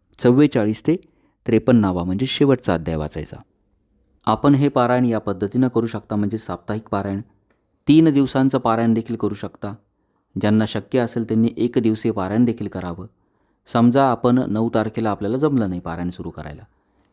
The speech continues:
कुठल्याही दिवशी या सप्ताहामध्ये आपण पारायण सुरू करू शकता. आपलं वाचन झालं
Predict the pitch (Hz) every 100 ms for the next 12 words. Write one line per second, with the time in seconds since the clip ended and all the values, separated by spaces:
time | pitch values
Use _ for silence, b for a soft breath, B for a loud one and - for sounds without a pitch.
0 | _ 123 120 120 135 156 170 123 - 98
1 | 104 107 - - 107 110 107 101 107 -
2 | 90 101 104 101 90 95 95 - 90 123
3 | - _ _ 120 120 104 87 - 73 -
4 | _ _ _ _ _ 120 - 113 107 -
5 | 117 117 139 127